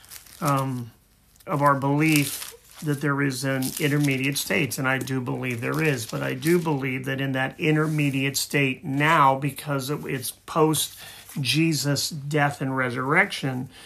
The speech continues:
to be absent from the body is to be at home with the Lord. Look at Luke, uh, chapter sixteen, the rich man and Lazarus. It's a familiar portion of Scripture, and, um, it's called a parable,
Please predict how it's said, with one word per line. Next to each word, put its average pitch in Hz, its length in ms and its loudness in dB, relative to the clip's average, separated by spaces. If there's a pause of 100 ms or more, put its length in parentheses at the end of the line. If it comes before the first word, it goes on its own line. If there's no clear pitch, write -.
(400)
to - 140 2
be 143 200 4
absent 156 400 4
from 143 140 -2
the 131 100 -2
body 123 440 2
is 135 100 -6
to - 140 -8
be 135 200 -2
at 131 80 -4
home 127 520 -6 (800)
with 127 260 -4
the 135 80 -2
Lord. 139 380 2
Look 135 180 -6
at 156 220 -4
Luke, 147 400 -2 (320)
uh, 135 240 -4
chapter 135 400 -6
sixteen, 147 840 -2 (500)
the - 100 -6
rich 147 280 0
man 147 200 4
and 147 140 2
Lazarus. 127 480 0
It's 147 160 -4
a 143 60 -4
familiar 143 440 0
portion 127 440 -4
of 123 80 -4
Scripture, 135 640 -4 (520)
and, 139 540 0 (760)
um, 143 500 4 (220)
it's 156 140 2
called 190 320 4
a - 20 2
parable, 160 760 2